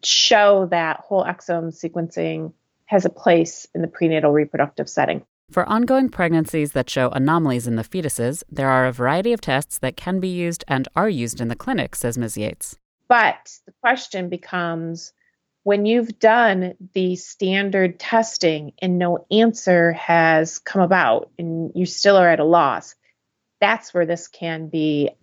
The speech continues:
Speaker 1: very advantageous because we're looking at the whole exome, all the coding regions of the genome.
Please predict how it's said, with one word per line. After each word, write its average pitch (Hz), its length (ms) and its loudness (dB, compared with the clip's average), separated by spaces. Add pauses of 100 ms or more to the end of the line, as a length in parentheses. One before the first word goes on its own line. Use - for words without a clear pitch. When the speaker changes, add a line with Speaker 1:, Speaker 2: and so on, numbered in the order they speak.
(220)
Speaker 1:
very 185 340 6
advantageous 160 1000 2 (460)
because 208 300 4
we're 196 160 4
looking 180 400 2
at 170 240 0
the 180 80 -4
whole 175 180 2
exome, 160 500 -2
all 165 140 0
the 170 60 -4
coding 185 400 2
regions 147 480 -2
of 160 240 -2
the 165 80 4
genome. 131 560 -2